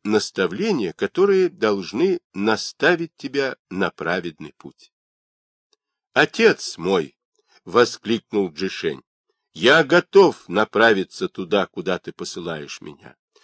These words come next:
и с благодарностью приму твое наставление». Если бы игумен не отправил Лу Джишеня в назначенное место и не заставил его следовать данному завету,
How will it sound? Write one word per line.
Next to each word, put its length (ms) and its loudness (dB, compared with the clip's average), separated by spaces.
и 180 2
с 120 -4
благодарностью 1200 0
приму 360 -8
твое 320 -12
наставление». 640 -18
Если 460 0
бы 220 4
игумен 600 2
не 200 2
отправил 880 0
Лу 320 -4
Джишеня 840 -4
в 120 -8
назначенное 920 2
место 480 -4
и 140 0
не 160 4
заставил 640 2
его 260 -2
следовать 680 -2
данному 480 -2
завету, 560 -4